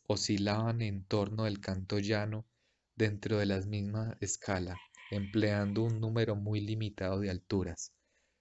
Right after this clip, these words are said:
El resultado era una sensación de estatismo, de repetición sin movimiento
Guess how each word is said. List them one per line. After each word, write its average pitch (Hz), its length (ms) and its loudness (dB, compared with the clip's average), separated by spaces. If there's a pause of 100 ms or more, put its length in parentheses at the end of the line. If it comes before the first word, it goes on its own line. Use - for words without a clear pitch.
(120)
El 104 140 -4
resultado 113 880 2
era 107 180 0
una 113 140 0
sensación 98 560 -2
de 104 100 2
estatismo, 110 840 -2 (480)
de 107 120 0
repetición 104 800 0
sin 110 220 0
movimiento 107 840 0